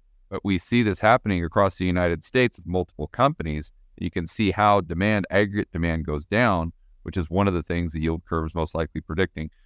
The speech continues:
So now let's go over to C N N and, uh, connect some more dots.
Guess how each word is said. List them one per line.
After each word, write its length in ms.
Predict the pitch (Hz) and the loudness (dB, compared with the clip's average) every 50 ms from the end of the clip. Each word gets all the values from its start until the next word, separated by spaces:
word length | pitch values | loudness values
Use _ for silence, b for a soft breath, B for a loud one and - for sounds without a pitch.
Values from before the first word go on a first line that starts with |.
| _ _ | _ _
So 140 | - - 123 | -6 -2 0
now 180 | 131 147 180 | 2 4 2
let's 160 | 196 175 - | 2 0 -2
go 160 | - 156 139 - | -2 0 0 2
over 220 | 135 131 123 117 | 2 2 2 2
to 120 | 113 110 101 | 2 0 0
C 220 | - - - 123 113 | -2 -2 -2 0 0
N 120 | 104 98 | 0 0
N 320 | 104 107 95 87 85 87 - _ _ - | 0 -2 -2 -4 -6 -8 -10 _ _ -6
and, 540 | 92 98 98 98 98 98 95 95 92 87 | -4 -2 -2 0 0 -2 -2 -2 -2 0
uh, 320 | 95 92 92 92 92 92 90 - | 0 0 2 2 0 -2 -2 -4
connect 280 | - 117 117 - - | -4 -4 -4 -6 -6
some 100 | - 117 | -6 -4
more 120 | 104 98 90 | -2 -2 0
dots. 540 | 78 101 92 90 80 67 - - - - | 2 4 4 4 2 0 -4 -12 -20 -20